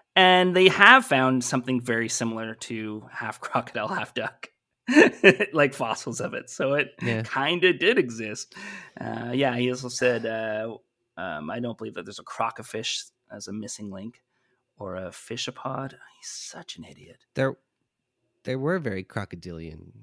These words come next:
Speaker 1: Yeah.
Speaker 2: marine life, like, fish kind of creatures.
Speaker 1: Yeah.
Speaker 2: So I don't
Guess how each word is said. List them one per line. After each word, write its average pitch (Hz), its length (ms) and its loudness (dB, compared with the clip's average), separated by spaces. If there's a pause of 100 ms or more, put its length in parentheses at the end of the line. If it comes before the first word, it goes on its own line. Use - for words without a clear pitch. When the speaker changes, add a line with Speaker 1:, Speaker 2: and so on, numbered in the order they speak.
Speaker 1:
Yeah. 131 520 0 (200)
Speaker 2:
marine 92 460 -8
life, 87 420 -10
like, 82 260 -12
fish - 260 -12
kind 78 240 -12
of 80 200 -14
creatures. - 720 -12 (220)
Speaker 1:
Yeah. 104 140 -10
Speaker 2:
So 92 140 -6
I 135 140 2
don't 220 240 2